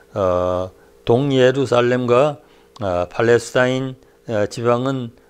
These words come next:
모두가 다 이스라엘의 영토라고, 어,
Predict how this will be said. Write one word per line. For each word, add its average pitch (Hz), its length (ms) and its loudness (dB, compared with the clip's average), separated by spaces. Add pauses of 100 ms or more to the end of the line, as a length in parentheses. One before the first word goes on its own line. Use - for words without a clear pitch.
모두가 120 580 2
다 127 400 2
이스라엘의 120 840 0
영토라고, 113 800 -2 (320)
어, 92 400 0